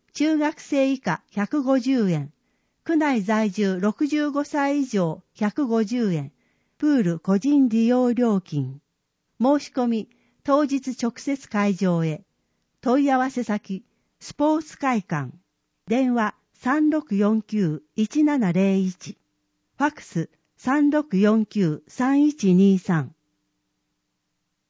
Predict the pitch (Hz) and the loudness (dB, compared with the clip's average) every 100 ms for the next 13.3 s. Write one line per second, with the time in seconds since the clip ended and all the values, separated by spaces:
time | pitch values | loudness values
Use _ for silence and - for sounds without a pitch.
0 | _ - 294 349 330 330 339 330 320 302 | _ 0 0 0 0 -2 0 0 0 2
1 | 214 180 - 302 311 - - 254 - - | 0 0 0 0 0 -2 -4 -4 -4 -2
2 | 247 208 175 156 147 _ _ _ _ _ | 0 0 -4 -6 -8 _ _ _ _ _
3 | _ _ _ _ _ _ - 302 - 208 | _ _ _ _ _ _ -2 -2 0 -6
4 | 175 160 _ _ _ - 311 311 262 208 | -4 -8 _ _ _ -4 0 0 0 -2
5 | 185 165 262 277 240 254 226 220 - 202 | -4 -2 -2 -2 -4 -2 0 0 0 -6
6 | - 196 190 - 233 220 175 143 - _ | -4 0 0 0 0 2 2 -2 -10 _
7 | _ _ _ _ _ 214 - 240 214 _ | _ _ _ _ _ -8 -6 -8 -10 _
8 | _ _ - 302 269 285 277 262 269 269 | _ _ -4 -2 -2 -2 0 0 0 -4
9 | - 175 131 135 _ _ _ _ - 214 | -4 -6 -6 -10 _ _ _ _ -6 -2
10 | 233 - _ - 190 294 233 170 143 - | -2 -6 _ -12 0 2 4 0 -6 -14
11 | _ _ _ _ - 226 240 254 _ 196 | _ _ _ _ -2 0 0 -6 _ -4
12 | 254 302 220 180 220 233 226 226 - - | 0 2 0 -2 0 0 0 -2 -6 -8
13 | 156 135 | -8 -8